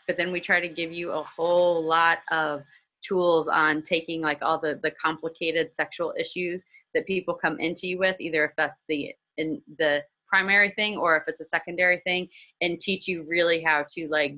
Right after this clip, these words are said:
break those issues down and have understandings of how to, you know, give them the, the tools that they need to be able to,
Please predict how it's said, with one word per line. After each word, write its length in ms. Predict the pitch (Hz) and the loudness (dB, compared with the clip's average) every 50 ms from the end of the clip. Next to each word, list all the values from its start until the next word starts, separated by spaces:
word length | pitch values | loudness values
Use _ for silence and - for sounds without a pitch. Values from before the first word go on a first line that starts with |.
| 143 - | -10 -4
break 260 | 156 156 160 170 - - | 0 2 2 2 2 0
those 180 | - 175 165 156 | -2 -2 -2 -2
issues 420 | - 160 - - 160 156 151 147 | -8 -10 -10 -10 -10 -10 -10 -6
down 360 | 139 151 147 147 147 143 143 | -2 0 0 2 2 0 -2
and 100 | 147 151 156 | -2 0 0
have 140 | 151 147 - - 160 | 0 0 0 -2 -4
understandings 680 | 156 156 156 151 - - 156 156 151 151 151 156 147 - - | -4 -2 -4 -6 -6 -4 -4 -4 -4 -4 -6 -8 -8 -8 -8
of 60 | 156 - - | -8 -4 0
how 180 | 160 151 151 151 - - | 0 0 0 -2 -6 -8
to, 160 | 170 151 151 - _ - - - _ - | -8 -8 -8 -8 _ -20 -20 -20 _ -8
you 100 | - 170 | -4 -2
know, 100 | 165 160 156 | -2 0 0
give 180 | 147 175 175 175 | 2 0 0 2
them 340 | 185 180 175 170 170 165 165 165 - - 147 | 2 0 2 2 0 -2 -2 -4 -8 -8 -4
the, 320 | - 160 156 151 151 151 - - | 0 0 0 0 0 -2 -4 -4
the 140 | 156 156 - | -6 -6 -4
tools 280 | - 180 175 175 165 - | -4 0 0 0 0 0
that 120 | - 156 - | -4 -6 -4
they 140 | 160 156 156 | -2 -2 -2
need 360 | 160 160 156 160 160 151 143 | -2 -2 -4 -4 -4 -6 -8
to 120 | - - 147 | -10 -14 -12
be 260 | - 156 151 - 151 | -8 -8 -6 -4 -4
able 260 | 151 143 151 151 147 - - - | -6 -4 -6 -6 -6 -8 -10 -8
to, 160 | 156 151 | -8 -8